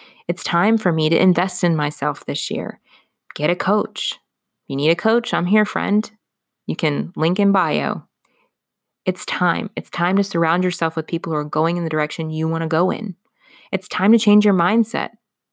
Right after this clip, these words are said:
Shift your perspective. It's time to get outside of the poverty mentality that you grew up in, that's surrounding you,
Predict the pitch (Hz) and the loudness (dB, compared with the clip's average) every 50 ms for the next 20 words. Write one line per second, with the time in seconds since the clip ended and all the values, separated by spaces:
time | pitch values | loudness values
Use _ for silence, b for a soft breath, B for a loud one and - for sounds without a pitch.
0 | _ _ _ _ _ _ - - - 208 214 - - - 226 226 - 220 208 - | _ _ _ _ _ _ -8 -2 0 0 0 0 0 0 0 2 2 0 0 0
1 | - 196 208 - - - - - - - - _ _ _ _ b b b b b | -4 -4 -6 -4 -6 -10 -10 -10 -14 -18 -20 _ _ _ _ b b b b b
2 | b 185 - - - - 202 202 214 220 220 190 208 202 185 180 175 - - 180 | b -10 -10 -8 -4 0 2 2 4 4 4 4 4 2 2 0 0 -2 0 0
3 | 180 202 208 220 208 190 190 180 - - 175 170 170 170 170 165 165 165 156 156 | 2 2 2 0 0 -2 -4 -2 0 2 2 2 2 0 -2 -2 -2 -4 -4 -6
4 | - - 156 151 156 156 151 151 151 - - 160 151 - 151 151 147 151 160 - | -6 -4 -2 -2 -2 -2 -4 -6 -8 -8 -8 -8 -6 -2 -2 0 2 2 0 0
5 | - - 120 110 - - 175 185 - _ _ _ _ - - 160 - - - 156 | 0 -2 -4 -2 -2 -4 -6 -6 -8 _ _ _ _ -6 -6 -6 -4 -2 -2 -2
6 | 139 147 147 175 214 202 175 156 147 143 143 143 156 165 170 | 0 0 0 0 0 0 0 -2 -4 -6 -6 -4 -4 -6 -6